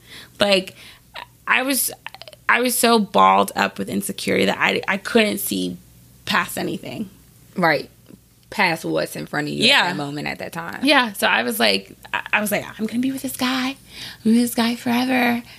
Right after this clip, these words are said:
Speaker 1: And I was like, "Girl, that's clearly not about to happen."
Speaker 2: I'm like that because I'm a hopeless romantic, and I say that all the time. But then I had to, like,
Speaker 1: And
Speaker 2: be like
Speaker 1: looking back, I was like, "He doesn't deserve anything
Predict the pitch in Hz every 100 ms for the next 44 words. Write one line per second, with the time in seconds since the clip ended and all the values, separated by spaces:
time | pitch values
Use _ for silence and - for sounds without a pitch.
0 | - 240 247 - - - 160 - - 156
1 | 135 - 143 - - - - 120 113 71
2 | 76 - - - - - 196 190 _ -
3 | 247 392 311 247 202 190 202 185 180 170
4 | 170 170 160 160 170 170 180 190 175 180
5 | 180 175 170 180 190 214 226 - 247 247
6 | 214 185 170 165 - - _ _ _ _
7 | - 262 285 370 427 415 226 220 269 -
8 | 240 269 226 233 - - _ _ _ _
9 | _ - - 349 466 370 269 226 214 202
10 | 190 - _ _ _ _ _ _ - 269
11 | 311 320 302 240 220 185 175 - 202